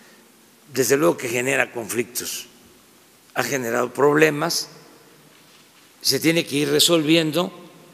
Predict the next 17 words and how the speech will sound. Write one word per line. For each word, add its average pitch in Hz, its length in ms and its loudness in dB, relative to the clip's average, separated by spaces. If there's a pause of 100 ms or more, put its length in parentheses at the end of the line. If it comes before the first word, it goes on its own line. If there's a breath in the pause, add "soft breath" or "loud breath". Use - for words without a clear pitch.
(760)
y 120 560 2
el 104 80 -8
planteamiento 117 760 -4
nuestro 185 520 -2
es - 320 0 (1160)
que 123 140 0
trátese 185 880 2
de 110 140 -4
quién 240 240 4
se 185 140 2
trate, 110 500 -6 (1700)
si 156 360 4
hay 156 260 2 (1700)
contubernio 147 920 2
con 208 280 6
la 185 80 4
delincuencia, 160 760 0